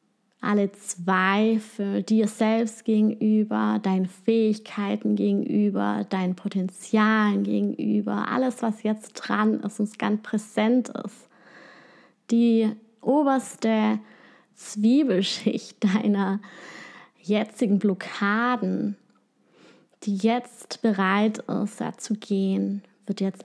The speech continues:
abgewaschen und gelöst. Und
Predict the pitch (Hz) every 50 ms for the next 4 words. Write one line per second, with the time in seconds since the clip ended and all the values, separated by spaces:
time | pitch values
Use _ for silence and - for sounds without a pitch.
0 | _ - 185 190 - - _ - 208 202 190 - 214 208 220 - - - - 214
1 | 214 214 214 - - _ _ _ _ _ _ _ _ _ _ 202 196 190 185 180
2 | 190 185 180 175 - - - - - _ _ _ _ _ _ _ _ - 226 220
3 | 190 190 185 180 185 190 190 180 - - - - - - - - _ _ _ _
4 | _ _ _ _ _ _ _ _ _ _ _ _ _ _ _ _ _ _ _ _
5 | _ _ _ _ _ _ _ _ _ _ - 202 190 190 185 190 190 190 196 196
6 | 190 - - -